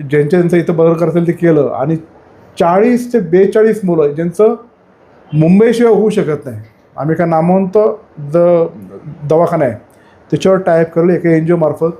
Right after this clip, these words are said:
त्यांना बसने तिकडं पाठवलं, जेवणाची व्यवस्था केली, आठ दिवस राहिले,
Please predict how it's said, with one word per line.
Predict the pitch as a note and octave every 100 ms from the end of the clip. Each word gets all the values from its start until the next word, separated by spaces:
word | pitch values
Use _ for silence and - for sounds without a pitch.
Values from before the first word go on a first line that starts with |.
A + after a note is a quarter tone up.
| -
त्यांना | F3 F#3+
बसने | F#3 G3+ G3+ F#3
तिकडं | D#3 C#3+
पाठवलं, | C3+ B2+ B2+
जेवणाची | B2+ D#3+ F#3 F#3+ F3+
व्यवस्था | D#3+ D3+ C#3+
केली, | C#3 C#3
आठ | D3 D#3+
दिवस | E3+ E3+
राहिले, | E3 F3+ F3+